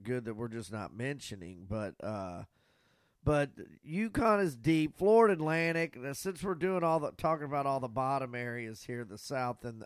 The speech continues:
or the East and the West, Florida Atlantic. Travis, you've been all over them. Uh, like we said, they, they,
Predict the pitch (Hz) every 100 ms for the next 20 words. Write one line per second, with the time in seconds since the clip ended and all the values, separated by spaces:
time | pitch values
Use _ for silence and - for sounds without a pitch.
0 | - 127 127 139 143 - 123 113 117 135
1 | 127 110 - _ - - - _ _ _
2 | - 190 202 185 160 170 175 170 165 -
3 | 185 175 170 160 - 175 165 156 151 147
4 | 147 135 135 139 156 151 147 135 127 _
5 | _ _ _ _ _ _ _ _ _ 135
6 | 143 135 127 127 - - 123 139 135 131
7 | 143 139 123 131 139 123 110 127 147